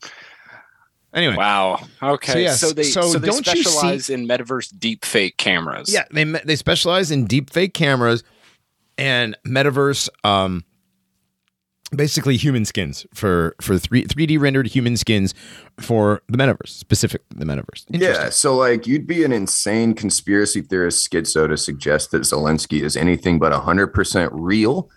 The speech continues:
Speaker 1: Uh-huh.
Speaker 3: male, and heterosexual.
Speaker 1: Hmm. Yeah.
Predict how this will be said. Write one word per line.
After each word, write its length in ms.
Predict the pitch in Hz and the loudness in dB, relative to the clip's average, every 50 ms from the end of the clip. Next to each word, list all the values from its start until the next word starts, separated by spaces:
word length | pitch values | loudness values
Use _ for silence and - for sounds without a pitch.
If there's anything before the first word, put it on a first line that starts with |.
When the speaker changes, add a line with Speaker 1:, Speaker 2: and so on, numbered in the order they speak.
| - - | -4 -2
Speaker 1:
Uh-huh. 80 | 90 | 0
Speaker 3:
male, 440 | 92 107 131 139 101 92 90 82 - - _ - | 2 2 2 0 0 -2 -4 -6 -10 -14 _ -4
and 140 | - 110 | -2 -2
heterosexual. 840 | 104 131 139 131 107 90 85 - 90 90 87 - - 69 67 67 65 - _ _ _ _ _ _ _ | 0 0 0 0 0 0 0 0 0 -2 -2 -4 -8 -10 -10 -12 -12 -14 _ _ _ _ _ _ _
Speaker 1:
Hmm. 220 | - 90 85 80 76 - - _ _ _ _ _ - - - - - - - - - - - - - - _ _ _ _ _ - - _ _ _ _ _ _ _ _ - | -4 -4 -2 -2 -4 -6 -8 _ _ _ _ _ -20 -20 -18 -18 -16 -14 -14 -14 -14 -16 -16 -18 -20 -20 _ _ _ _ _ -20 -20 _ _ _ _ _ _ _ _ -2
Yeah. 460 | - 98 104 95 87 80 - - - | 2 4 4 4 4 2 0 0 -4